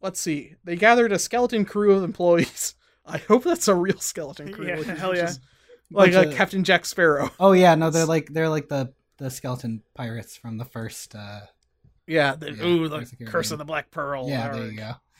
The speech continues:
Speaker 1: Uh, Barbarossa.
Speaker 3: <laughs> Bar-
Speaker 1: Omarosa. Ooh.
Speaker 3: Omarosa.
Speaker 1: <laughs>
Speaker 3: Hey, Alan,
Speaker 1: Um, we
Speaker 3: maybe you
Speaker 1: pa-
Speaker 3: should play Kingdom Hearts two so you can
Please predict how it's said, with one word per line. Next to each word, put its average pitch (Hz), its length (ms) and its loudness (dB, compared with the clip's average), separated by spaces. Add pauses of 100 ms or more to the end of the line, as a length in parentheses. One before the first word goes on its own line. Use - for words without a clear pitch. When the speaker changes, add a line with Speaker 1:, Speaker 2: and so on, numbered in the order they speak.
(440)
Speaker 1:
Uh, 151 40 -10
Barbarossa. 160 840 2
Speaker 3:
<laughs> - 80 -20
Bar- 151 240 -2 (1080)
Speaker 1:
Omarosa. 175 720 4 (180)
Ooh. 190 180 4
Speaker 3:
Omarosa. 151 800 0
Speaker 1:
<laughs> - 40 -20 (1120)
Speaker 3:
Hey, 247 80 2
Alan, 262 160 8
Speaker 1:
Um, 240 80 12
we 240 60 10
Speaker 3:
maybe 254 140 4
you 359 40 6
Speaker 1:
pa- 285 60 4
Speaker 3:
should 233 100 -4
play 214 140 6
Kingdom 190 260 4
Hearts 151 260 -2
two 170 280 -2
so 131 120 -10
you 127 140 -4
can 120 240 -4